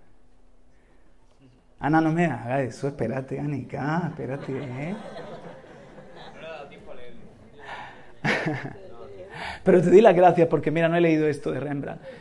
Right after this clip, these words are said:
Es que no quería verlo porque ya es tarde. Pero Rembrandt escribe este cuadro, dibuja este cuadro, que es una obra de arte grande como este,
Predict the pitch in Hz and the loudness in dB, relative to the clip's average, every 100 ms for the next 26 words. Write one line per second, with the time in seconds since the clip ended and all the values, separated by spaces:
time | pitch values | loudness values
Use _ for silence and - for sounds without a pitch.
0 | - 165 185 175 180 175 147 - 156 139 | -6 4 6 8 8 8 6 2 -6 -4
1 | 147 151 156 156 131 - - - - - | 2 4 6 4 -2 -6 -12 -16 -16 -14
2 | - - 160 165 165 - 147 190 220 170 | -12 0 6 6 4 -2 2 4 6 4
3 | 156 156 151 - 147 - 175 170 156 156 | 2 2 -4 -8 -10 -2 0 2 2 0
4 | 165 - 165 151 135 139 143 - 151 175 | -2 2 4 4 2 -6 -10 -10 2 6
5 | 185 220 156 - 147 165 156 156 151 - | 6 6 2 -2 0 6 6 6 -4 -12
6 | - - - _ - 156 214 208 170 196 | -20 -20 -20 _ -4 0 2 6 6 8
7 | 185 170 160 185 160 214 202 - 156 175 | 8 8 6 4 4 4 4 2 0 -2
8 | - | 2